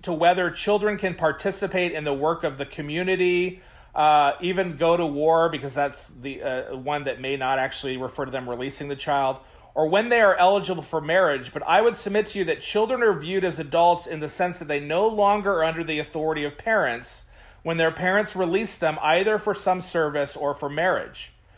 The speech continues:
Until that time, people remain children under the authority of their parents.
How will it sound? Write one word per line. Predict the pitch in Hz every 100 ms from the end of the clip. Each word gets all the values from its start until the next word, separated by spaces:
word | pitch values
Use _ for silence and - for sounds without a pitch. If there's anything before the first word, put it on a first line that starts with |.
| - - _
Until | - 165 165 - 233 262
that | 220 208 196
time, | - 208 185 123 117 113 - _ -
people | - 208 214 240 240
remain | 226 226 202 190 196 185
children | - 220 220 170 156 143 147 -
under | 190 220 226 247 247
the | 240 240
authority | 220 202 196 190 196
of | 185
their | 185 180
parents. | 160 196 175 98 - - -